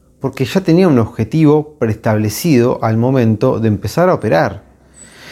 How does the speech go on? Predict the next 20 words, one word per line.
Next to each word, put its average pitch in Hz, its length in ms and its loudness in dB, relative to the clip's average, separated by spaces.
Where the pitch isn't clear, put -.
Y 147 60 2
muchas 208 380 4
veces 165 240 0
yo 196 100 2
lo 190 80 6
veo, 190 180 4
esto 151 140 0
es 135 60 0
muy 185 160 2
frecuente, 139 500 0
la 110 100 0
mayoría 143 300 0
de 170 60 4
los 139 160 -2
operadores, 113 500 0
la 104 80 0
mayoría 120 320 0
de 143 60 4
los 104 160 -4
inversores 110 680 0